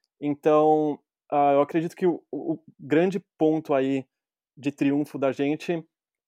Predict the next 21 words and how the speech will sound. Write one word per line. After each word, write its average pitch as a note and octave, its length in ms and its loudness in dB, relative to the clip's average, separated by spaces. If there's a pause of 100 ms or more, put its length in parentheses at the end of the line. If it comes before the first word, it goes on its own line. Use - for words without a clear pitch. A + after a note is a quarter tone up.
(580)
foi D3+ 500 4
reconhecer D#3 680 0
um E3 120 -4
no D#3+ 100 0
outro, D3+ 500 0 (500)
é, C3 600 0
que D3+ 100 -6
cada D3+ 280 2
um D#3 120 2
queria, D#3+ 680 0 (640)
é, C3+ 220 -4
algo C3 320 2
sólido, D3 520 0
queria C#3 320 -4
que C3+ 380 -6 (160)
produzia C3+ 400 -6
algo C3 260 -2
bom, C3+ 500 0 (500)
com, C3+ 320 -8
de B2+ 120 -14
qualidade, D3 840 0